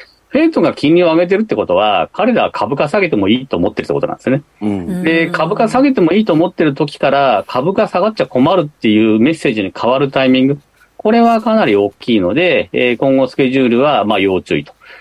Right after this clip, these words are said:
Speaker 1: で、今日の上げ方がちっちゃくて、あと二、三回でやめますっていうようなことを言ったら、その先を見て参加者は動き始めるんで、えー、そういう意味では今日も大事で、えー、また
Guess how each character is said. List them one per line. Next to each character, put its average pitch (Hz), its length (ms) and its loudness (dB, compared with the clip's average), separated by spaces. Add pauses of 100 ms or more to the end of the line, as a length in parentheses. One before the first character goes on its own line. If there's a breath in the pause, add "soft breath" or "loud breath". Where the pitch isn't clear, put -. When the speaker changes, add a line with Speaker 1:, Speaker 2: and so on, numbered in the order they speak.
(180 loud breath)
Speaker 1:
で、 135 680 2
今 240 200 2
日 180 80 4
の 143 120 2
上 143 40 2
げ 170 140 2
方 170 300 0
が 165 200 2
ち - 200 -20
っ - 40 -20
ち 190 100 -2
ゃ 175 60 -2
く - 100 -20
て、 156 380 0
あ 156 120 0
と 156 120 -2
二、 131 120 2
三 147 240 0
回 147 240 0
で 139 160 2 (420)
や 131 160 2
め 160 100 4
ま 185 160 2
す - 120 -2
っ - 40 -6
て 147 200 -6
い 143 40 4
う - 20 4
よ 160 60 4
う 160 40 2
な 151 100 0
こ 143 100 0
と 143 100 0
を - 40 2
言 131 180 2
っ - 20 -8
た 190 260 -2
ら、 175 300 2 (340)
そ 147 120 -2
の 147 80 0
先 139 280 -2
を 139 80 2
見 170 140 2
て 98 400 0 (320)
参 117 180 -2
加 - 120 -2
者 87 80 0
は 82 80 2
動 98 120 0
き - 80 -4
始 92 160 0
め 90 120 0
る 80 100 -2
ん 71 80 -4
で、 90 260 0 (380 soft breath)
え 107 320 0
ー、 - 20 -8
そ 170 120 0
う - 20 2
い 165 40 4
う - 40 4
意 - 40 4
味 156 60 0
で 170 80 2
は 202 260 0
今 147 120 0
日 113 40 2
も 92 140 0
大 85 240 0
事 87 120 -4
で、 139 360 0
え 87 640 0
ー、 - 60 -2
ま 135 160 0
た 151 300 0